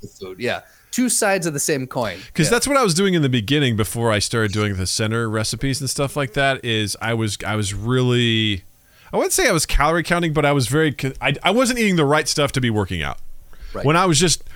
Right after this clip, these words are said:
Speaker 2: walking every day and, and doing some light weights and stuff like that, yeah, it was totally fine. But
Speaker 1: Yeah.
Speaker 2: to actually, you know, build muscle and things like that, I, I was learning, like, "Oh, yeah, I'm drastically missing out on protein and
Speaker 1: Yeah.
Speaker 2: just,"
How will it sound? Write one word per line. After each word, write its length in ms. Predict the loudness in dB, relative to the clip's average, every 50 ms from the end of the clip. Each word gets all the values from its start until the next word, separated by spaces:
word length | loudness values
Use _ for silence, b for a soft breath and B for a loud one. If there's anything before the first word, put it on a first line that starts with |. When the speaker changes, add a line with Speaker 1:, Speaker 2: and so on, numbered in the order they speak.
| B B 0
Speaker 2:
walking 420 | 2 4 4 4 2 2 2 2
every 240 | 2 4 4 4 4 4
day 480 | 4 4 4 4 4 2 2 2 0
and, 80 | 0 -2
and 200 | -2 -2 0 0
doing 240 | 2 2 2 2 0
some 160 | 0 0 0
light 240 | 2 2 0 0 0
weights 320 | 0 0 0 0 0 -2
and 60 | -4 -2
stuff 240 | -2 -4 -2 -2
like 140 | -4 -4 -2
that, 180 | -2 -2 -2 0
yeah, 200 | 0 -2 0 -2
it 100 | -4 -6
was 160 | -6 -6 -4
totally 380 | -2 -2 -2 -2 -2 -2 -2 -4
fine. 400 | -4 -4 -6 -6 -6 -8 -8 -4
But 220 | -2 0 0 0 -4 B B B
Speaker 1:
Yeah. 120 | -10 -10 B B B -4
Speaker 2:
to 140 | -4 -2
actually, 680 | -2 -2 -2 0 0 0 0 2 2 2 2 0 0 -2
you 80 | -2 0
know, 140 | 0 0
build 340 | -2 0 2 2 2 2 2
muscle 440 | 2 2 2 2 0 0 0 -2 -2
and 100 | -2 -2
things 220 | -4 -4 -4 -2
like 140 | -4 -4 -2
that, 140 | -2 0 0
I, 140 | 0 0 0 0 -2 -2 -4
I 60 | -4 -6 -6
was 200 | -4 -4 -4 -2
learning, 220 | -2 -2 -2 -2
like, 140 | -2 -4 -4 -2
"Oh, 160 | 0 0 0
yeah, 260 | 2 2 0 0 0
I'm 280 | 0 0 0 0 -2 -4 -6 -12 -20 -20 _ -20 -20 -20 -20 -16 -12
drastically 680 | -8 -6 -2 0 0 0 0 0 -2 -4 -4 -4 -4
missing 340 | -4 -4 -4 -4 -6 -6 -4
out 120 | -4 -4 -4
on 140 | -6 -6 -4
protein 640 | -4 -2 -2 -4 -4 -4 -4 -4 -4 -4 -4 -6 -8 -8
and 380 | -8 -6 -6 -6 -6 -8 -8 -6
Speaker 1:
Yeah. 80 | -6
Speaker 2:
just," 240 | -6 -6 -6 -8 -10